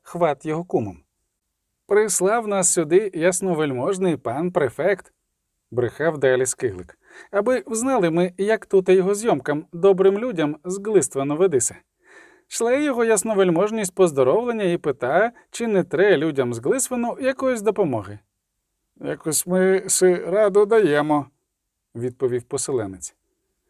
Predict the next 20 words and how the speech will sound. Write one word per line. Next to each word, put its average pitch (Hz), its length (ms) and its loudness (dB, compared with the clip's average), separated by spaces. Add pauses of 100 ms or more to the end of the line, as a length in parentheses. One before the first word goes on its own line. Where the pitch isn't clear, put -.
Цірі 226 280 -4
почула, 190 440 2
що 175 200 0
загальною 156 540 -2
говорить 117 400 -4
він, 127 180 0
наче 139 260 -6
крилатий, 147 600 -4 (320)
і 170 140 4
з - 80 0
тим 226 220 -4
самим 202 360 0
акцентом, 147 580 -2 (300)
хоча 185 300 2
стилем 170 440 2
мовлення 160 400 -2
старався 175 440 -2
наслідувати 151 760 -4
жаргон 139 420 -2
Скиглика. 98 540 -6